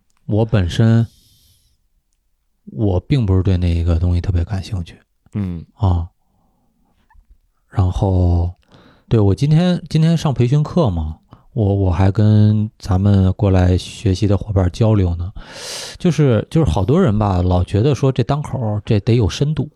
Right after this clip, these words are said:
Speaker 2: 嗯。
Speaker 1: 你聊这东西得有深度。
Speaker 2: 嗯。
Speaker 1: 其实，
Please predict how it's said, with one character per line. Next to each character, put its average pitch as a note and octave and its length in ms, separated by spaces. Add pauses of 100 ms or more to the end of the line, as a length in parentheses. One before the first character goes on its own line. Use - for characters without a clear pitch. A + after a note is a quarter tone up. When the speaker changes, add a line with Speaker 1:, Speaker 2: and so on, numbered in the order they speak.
(220)
Speaker 2:
嗯。 G#2 160 (180)
Speaker 1:
你 G2+ 180
聊 F#2+ 240
这 C#3 80
东 A#2+ 160
西 A#2 60
得 A2 100
有 G#2 100
深 A#2 220
度。 A#2 160 (280)
Speaker 2:
嗯。 G#2 140
Speaker 1:
其 F#2 160
实， D3 380